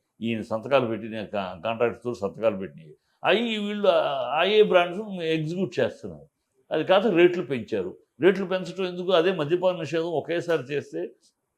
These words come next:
రామారావు అంతటా ఆయన కూడా ఒకసారి చేస్తే, ఎంజీఆర్ అంతటా ఆయన కూడా ఒకసారి చేస్తే తమిళనాడులో అది ప్రజల్లో సక్సెస్ కాల. ఒకేసారి చేస్తే,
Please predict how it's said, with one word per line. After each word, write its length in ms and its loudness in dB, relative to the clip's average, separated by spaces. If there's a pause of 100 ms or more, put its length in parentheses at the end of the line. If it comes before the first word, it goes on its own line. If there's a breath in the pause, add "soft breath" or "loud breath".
(600)
రామారావు 600 8
అంతటా 240 -2
ఆయన 200 0
కూడా 220 0
ఒకసారి 540 0
చేస్తే, 360 -8 (280 soft breath)
ఎంజీఆర్ 500 6
అంతటా 300 4
ఆయన 240 0
కూడా 140 0
ఒకసారి 500 0
చేస్తే 240 -4
తమిళనాడులో 640 -2 (280 soft breath)
అది 180 2
ప్రజల్లో 840 -2 (180)
సక్సెస్ 400 -4
కాల. 140 2
ఒకేసారి 600 -2
చేస్తే, 300 -8